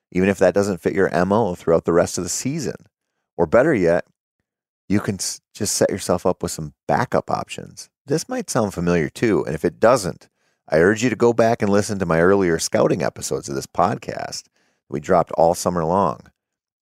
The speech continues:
Having backup plans, having backup stand sites, and even backup properties, muy importante, mi amigos.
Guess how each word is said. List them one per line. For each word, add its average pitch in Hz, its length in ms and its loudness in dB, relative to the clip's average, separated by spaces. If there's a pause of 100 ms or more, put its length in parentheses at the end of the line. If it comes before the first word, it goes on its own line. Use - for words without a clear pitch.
(180)
Having 104 360 0
backup 117 500 0
plans, - 540 -16
having 87 380 0
backup 90 440 2
stand 120 460 0
sites, - 400 -4
and 87 100 -6
even 95 220 -2
backup 80 500 0
properties, 110 720 -2 (640)
muy 98 460 2
importante, 85 1000 -2
mi - 140 -10
amigos. 62 580 -8